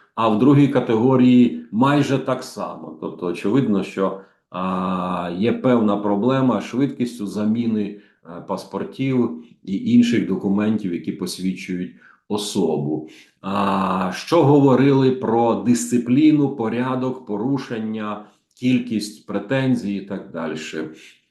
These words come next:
А, Головна інспекція поліції зазначила, що на цих виборах в Молдові було найменше за весь час претензій з боку опозиційних представників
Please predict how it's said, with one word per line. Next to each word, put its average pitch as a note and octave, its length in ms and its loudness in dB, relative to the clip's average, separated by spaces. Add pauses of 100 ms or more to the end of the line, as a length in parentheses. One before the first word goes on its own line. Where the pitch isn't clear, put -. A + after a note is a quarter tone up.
(180)
А, F#2 160 -4
Головна B2+ 540 4
інспекція A2+ 640 0
поліції C#3+ 540 2
зазначила, A2 800 -2
що - 160 -10
на F#2+ 120 -4
цих - 300 -6
виборах B2+ 680 -2
в E2+ 40 -12
Молдові A2 540 -2
було G#2 340 -2
найменше C3+ 1160 -2 (340)
за G#2+ 220 -2
весь G#2+ 220 0
час A#2 640 -6 (200)
претензій A#2 720 0
з E2+ 80 -10
боку F#2 440 -2
опозиційних F#2 1000 -6
представників F#2 960 -4